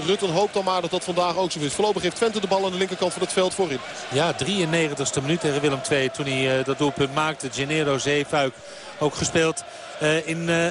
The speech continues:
Speaker 2: de Jupiler League. In een ondergeschikte rol. Helemaal niet opvallend. Onder andere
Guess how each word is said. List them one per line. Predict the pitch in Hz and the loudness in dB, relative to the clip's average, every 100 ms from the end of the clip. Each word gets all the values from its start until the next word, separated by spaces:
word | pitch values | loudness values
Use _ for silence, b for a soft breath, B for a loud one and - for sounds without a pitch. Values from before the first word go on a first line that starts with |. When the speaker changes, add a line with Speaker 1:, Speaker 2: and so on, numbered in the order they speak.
| - | 0
Speaker 2:
de | 165 170 175 | 2 4 4
Jupiler | 196 214 190 175 | 2 2 4 4
League. | 180 180 185 | 2 0 -2
In | 170 | -2
een | 180 - - 262 | -2 -2 2 2
ondergeschikte | 277 220 202 - 185 190 180 | 2 0 2 0 0 2 4
rol. | 226 233 | 4 4
Helemaal | 202 254 202 | 0 0 -2
niet | 190 196 | -2 -2
opvallend. | 175 220 226 196 | 0 2 2 2
Onder | 196 190 | 0 2
andere | 220 220 196 185 185 | 2 2 2 2 2